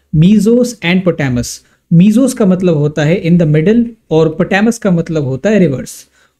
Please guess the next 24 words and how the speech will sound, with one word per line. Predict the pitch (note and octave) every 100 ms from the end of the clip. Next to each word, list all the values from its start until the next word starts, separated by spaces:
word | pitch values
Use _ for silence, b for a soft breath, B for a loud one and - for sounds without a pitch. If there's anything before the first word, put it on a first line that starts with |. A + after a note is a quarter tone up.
| -
और | D#3 D#3+ D#3+
इसे | F#3+ C4
Mesopotamia | A3+ G3+ F#3+ F#3 F3+ F#3 F#3+
इसलिए | G3 A3 G#3
कहते | F#3+ C#3+ E3
हैं | D#3+
क्योंकि | D#3+ F3 F3 G3+
ये | F3 A#3
जो | B3
civilization | B3 F3+ D#3+ C#3+ C#3+ C3
था | C3+ C3+ D#3+ B B B
वो | F3
दो | E3 A#3 A#3+
rivers | D#3+ C3+ B2
यानी | D3+ E3
कि | E3 D3+
Euphrates | F#3 F#3+ A3 A3+ -
और | E3+ E3 -
Tigris | E3+ G#3+ G#3+
के | B3 B3+ B3+ -
बीच | D3 F3 A3 G#3
में | F3+
पनपा | D3 B2+ A#2
था। | -